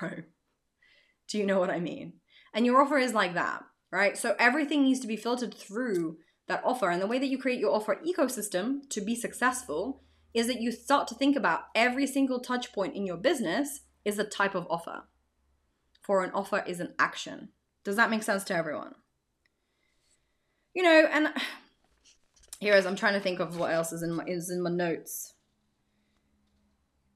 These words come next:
Yeah, so actually, this is a good point that I didn't write, but I'm gonna mention anyway. Like, inside of my signature program, so it's called the Soul My Client Accelerator,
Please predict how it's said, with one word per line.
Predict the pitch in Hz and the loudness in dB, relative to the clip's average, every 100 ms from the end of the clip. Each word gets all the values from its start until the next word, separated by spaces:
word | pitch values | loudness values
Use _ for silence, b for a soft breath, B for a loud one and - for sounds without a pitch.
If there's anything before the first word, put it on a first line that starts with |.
| _ | _
Yeah, | 185 180 139 277 - | 0 2 2 -2 -2
so | 269 247 247 - - _ _ - | 2 4 4 2 -8 _ _ 0
actually, | 156 269 - 196 180 | 6 6 6 -2 -2
this | 240 | -2
is | 262 | -2
a | 202 | -2
good | 185 170 | -4 -4
point | 151 143 - _ _ | -6 -6 -10 _ _
that | - 180 | -4 0
I | 170 170 | 0 -2
didn't | 180 143 | -4 -6
write, | 139 156 147 | -6 -6 -6
but | - 160 | -8 -6
I'm | 175 | -6
gonna | 170 170 | -4 -4
mention | 170 160 | -6 -6
anyway. | 175 156 - - - B B B | -6 -6 -8 -12 -14 B B B
Like, | 262 254 | 2 4
inside | 269 285 | 6 6
of | 285 | 6
my | 262 240 | 6 4
signature | 233 240 233 220 | 2 0 0 2
program, | 220 202 156 185 233 | 2 4 2 0 -2
so | 190 | -6
it's | - | -2
called | 196 190 | -2 -2
the | |
Soul | 202 | -2
My | 196 | -2
Client | 185 180 175 | 0 -2 -2
Accelerator, | 180 175 147 143 - 107 | 0 0 -2 -6 -8 -8